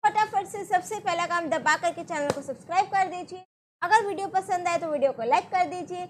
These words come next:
और please इसको अपने सभी WhatsApp group में, Telegram group पर, जहाँ पर आपके friends हो, सबके साथ share जरूर कीजिएगा। And at the end of this video, अगर वीडियो पसंद आ जाए तो do share your views in the comment section as well। So now let's start our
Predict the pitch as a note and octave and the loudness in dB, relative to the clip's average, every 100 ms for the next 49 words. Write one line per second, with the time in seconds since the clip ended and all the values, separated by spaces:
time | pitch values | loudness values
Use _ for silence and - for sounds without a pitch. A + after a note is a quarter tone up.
0 | - - F4 F#4 F4+ G#4 G4+ F#4 - F4+ | -14 -6 -4 -4 -4 -4 -4 -6 -4 -4
1 | F4+ E4 F4 F#4 D4+ D#4 F4 D#4+ D4+ D#4 | -4 -2 -2 4 4 2 0 -2 0 0
2 | D#4+ D#4+ C#4 B3+ C#4+ E4+ E4 D#4+ D#4+ D#4 | 0 2 2 2 2 0 -2 -4 0 0
3 | D#4+ D4+ D#4+ E4 D4+ D4+ C#4+ E4 E4 E4+ | 0 -2 0 0 0 -2 -14 -4 -4 -2
4 | F4 E4+ F4 - F#4 F#4 C4+ - C4 G#3+ | -4 -2 -2 -4 -4 -2 -2 0 0 0
5 | G#3+ D4 F4 F4 F4 E4+ E4 E4 E4+ - | 0 0 -2 -4 -6 0 2 2 -2 -16
6 | - _ F4+ F4+ - D4 E4+ E4+ G#4+ G#4+ | -20 _ -2 -2 2 2 4 2 2 2
7 | G4+ G4 - F4 D4+ E4 E4+ - C4+ E4 | -2 -4 -6 -8 -2 0 0 -4 0 2
8 | G4 G4+ G4 F4+ F4+ F4+ D#4+ D#4 D4+ D4+ | 2 -2 -4 -4 -4 -4 0 0 2 0
9 | - - D#4 D#4+ C#4 F#4+ - G#4 G4+ G4 | -2 -10 -4 -2 -2 -4 -2 -2 2 0
10 | F#4 E4+ E4+ E4+ D#4 D#4+ D4+ C#4+ C#4+ C#4+ | 0 -2 -2 -4 -4 -4 -2 -4 -4 -6
11 | B3+ - E4 C#4 - C#4 B3+ G3 - - | -10 -8 -6 -6 -6 -2 -2 -2 -12 -20
12 | _ _ _ _ _ - - D4+ E4 - | _ _ _ _ _ -8 0 2 2 -2
13 | - E4 G4 G#4+ - E4+ E4 E4+ | -18 -2 -2 -2 0 0 2 2